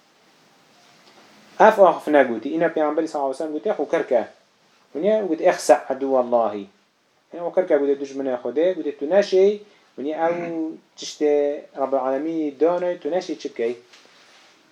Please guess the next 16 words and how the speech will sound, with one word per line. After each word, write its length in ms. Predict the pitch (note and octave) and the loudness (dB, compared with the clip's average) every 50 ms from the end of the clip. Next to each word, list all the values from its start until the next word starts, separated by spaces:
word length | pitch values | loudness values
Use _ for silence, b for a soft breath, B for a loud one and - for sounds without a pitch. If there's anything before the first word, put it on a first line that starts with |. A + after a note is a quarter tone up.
| _ _ _ _ _ _ _ _ _ - - - C3 B2+ B2+ | _ _ _ _ _ _ _ _ _ -18 -14 -12 -12 -12 -12
بزانی 540 | B2 A#2 B2 C#3 D3+ E3 E3 D#3 D#3+ D#3 D#3 | -8 0 4 4 6 6 4 2 -2 -4 -4
و 140 | D3 C#3+ C3+ | -2 0 2
او 160 | C#3+ D3 C#3+ - - | 2 2 0 0 -4
حد 240 | C#3 C3 C3+ C3 B2+ | -4 -2 -2 -2 -2
بوده 200 | C3 C#3 E3 D#3+ | -2 -2 -2 -2
دانه، 240 | D#3+ D#3 D3+ D3+ | -2 -2 -2 -4
تو 140 | D3 - C3 | -4 -6 -4
نشی 260 | C#3+ D3+ D3 - C3+ | -4 -4 -2 -4 -6
زیادتر 340 | B2 A#2+ B2+ B2 A2+ A#2+ B2+ | -4 -2 -2 -2 -2 -2 -4
بچی. 280 | A#2 A2 G#2 - - C3 | -6 -6 -8 -10 -12 -12
یعنی 300 | D3+ D#3 F3 F#3 F#3+ F#3 | -10 -10 -8 -6 -4 -2
او 140 | F#3 F3 E3 | -2 -2 -4
چشت 180 | - - - | -6 -2 0
غیبه 460 | D#3 C#3+ C3 C#3+ C#3+ C#3+ C#3+ E3+ F3+ | 2 2 2 2 0 -2 -2 -2 -4
تو 120 | F3 - D#3+ | -4 -4 -4
نش 280 | F3 F3 F3 - - | -4 -4 -4 -6 -12